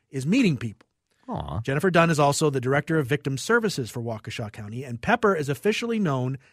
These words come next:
Speaker 1: as a canine victim assistant specialist, which means she gets to meet a lot of people. Her whole job is to comfort people who have to come to court. Jennifer says when someone is crying,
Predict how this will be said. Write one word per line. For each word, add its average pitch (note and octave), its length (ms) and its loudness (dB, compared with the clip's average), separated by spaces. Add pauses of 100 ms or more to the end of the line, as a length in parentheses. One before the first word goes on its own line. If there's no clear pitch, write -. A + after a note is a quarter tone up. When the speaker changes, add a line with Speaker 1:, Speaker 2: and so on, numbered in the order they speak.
(160)
Speaker 1:
as C#3 100 -6
a D3+ 80 0
canine F#3 580 -2
victim D3 480 -4
assistant C3 460 -8
specialist, C3 720 -4 (340)
which D#3+ 120 -6
means D#3+ 160 0
she F3+ 100 -2
gets D#3 200 0
to D3 60 -2
meet C#3+ 120 0
a C3 40 0
lot B2 180 0
of G#2 80 -10
people. - 260 -16 (640)
Her D3+ 120 2
whole C#4 260 4
job D#3 480 6
is D3+ 140 -2
to D#3 100 -4
comfort B3+ 440 2
people A#2+ 320 -4
who C3+ 160 -6
have F3 320 -4
to F#3 100 -8
come C3+ 380 -4 (160)
to D3 100 -6
court. A#3+ 360 2 (1000)
Jennifer E3+ 260 6
says E3 240 4
when D#3 120 2
someone G#3 240 4
is F3+ 80 2
crying, D#3+ 720 2